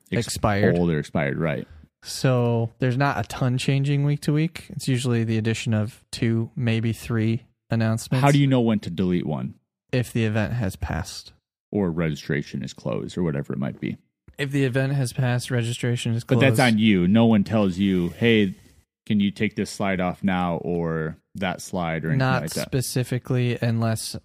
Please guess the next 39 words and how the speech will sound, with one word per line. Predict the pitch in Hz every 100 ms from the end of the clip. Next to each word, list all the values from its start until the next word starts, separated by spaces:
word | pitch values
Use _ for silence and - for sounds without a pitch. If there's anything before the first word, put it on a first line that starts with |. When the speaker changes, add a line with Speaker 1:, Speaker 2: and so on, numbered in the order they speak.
| 101 -
Speaker 2:
I | 117 113
see | - 120
it's | 107 -
not | 117 113 113 113
in | 139 131
that | 127 -
folder | - 131 139 143
anymore, | 147 143 147 147 143
then | 120
it's | 107 -
kind | - 113
of | 110
an | 110
indic-, | 110 117 - -
indication | 120 110 - 107 -
of, | 107 -
"Hey, | 117
you | 113 110
don't | 110
really | 110 107 107
need | 110 -
to |
announce | 110 104 101 -
this | 110 -
Speaker 1:
But | -
that's | 110 101
just | 98 101
more | 92
like | 87
Speaker 2:
anymore." | 120 110 110
Speaker 1:
brain | 110 101 90
power | 87 85
that | 82 85
you | 95
have | 85 85 -
to |
remember. | 85 85 85 -
"Oh, | 123
yeah, | 135 113 82